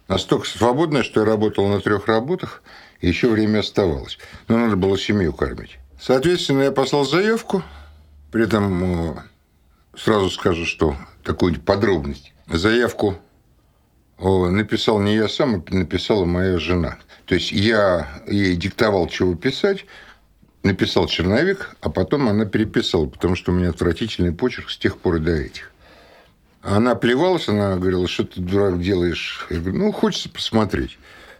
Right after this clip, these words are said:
Ну, переписала эту заявку, мы отправили. Благополучно я защитил диплом, пошел работать молодым специалистом.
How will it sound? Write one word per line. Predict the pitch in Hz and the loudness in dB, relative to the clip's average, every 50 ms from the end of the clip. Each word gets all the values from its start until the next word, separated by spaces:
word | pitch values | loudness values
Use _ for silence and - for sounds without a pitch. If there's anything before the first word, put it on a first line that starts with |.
| _ _ _ | _ _ _
Ну, | 151 180 208 | 0 0 0
переписала | - 180 165 160 160 156 147 - - 196 - 165 139 | 2 0 0 0 0 -2 -2 0 0 2 2 2 2
эту | 127 - - 107 | 0 -2 -4 -2
заявку, | 101 110 123 147 160 151 - - | 2 2 2 2 0 -2 -2 -2
мы | 95 101 107 107 | 0 2 2 0
отправили. | 98 - - - 80 73 69 67 62 62 - - _ _ _ _ _ _ _ - | 0 -2 -4 -4 -4 -4 -4 -6 -10 -14 -18 -20 _ _ _ _ _ _ _ -8
Благополучно | 80 80 95 104 101 110 107 120 131 139 135 120 - 110 104 | -2 0 0 2 2 2 2 2 2 2 2 2 2 2 2
я | 101 98 95 95 95 92 90 87 87 | 2 2 2 2 2 2 2 2 0
защитил | 87 90 - - 110 104 - - 95 92 | 0 -2 -2 -2 -4 -4 0 0 0 0
диплом, | 82 85 87 - - 151 175 180 | 2 0 -2 0 0 0 0 0
пошел | - 120 107 - - 98 95 | 0 -2 -2 0 0 2 2
работать | 95 95 90 95 92 87 85 - - | 2 2 0 0 -2 -2 -2 -2 -2
молодым | 101 95 95 98 95 95 95 87 | 0 0 2 2 0 0 0 -2
специалистом. | - - 98 87 - - 123 127 143 170 180 - - 175 160 - | -2 -4 -6 -4 0 2 2 2 2 0 -2 -2 -2 -4 -4 -6